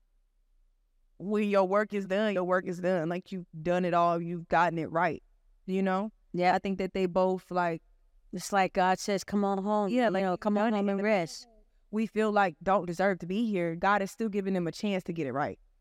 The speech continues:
Speaker 2: Yeah.
Speaker 1: I, that's what I'm trying to, like, cope. Like, that's what I'm telling myself to cope. But then on the other end of the anger, it's like I get upset because while I know that these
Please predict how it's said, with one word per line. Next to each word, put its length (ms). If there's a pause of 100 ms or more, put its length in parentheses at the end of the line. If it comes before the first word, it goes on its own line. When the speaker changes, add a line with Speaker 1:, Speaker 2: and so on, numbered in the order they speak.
(160)
Speaker 2:
Yeah. 260 (520)
Speaker 1:
I, 160
that's 340
what 240
I'm 440 (120)
trying 460
to, 100
like, 300
cope. 260 (140)
Like, 340
that's 240
what 80
I'm 160
telling 220
myself 300
to 100
cope. 300 (440)
But 160
then 140
on 140
the 100
other 220
end 200
of 100
the 140
anger, 400
it's 360
like 280
I 140
get 280
upset 520
because 800 (1600)
while 260
I 100
know 220
that 180
these 340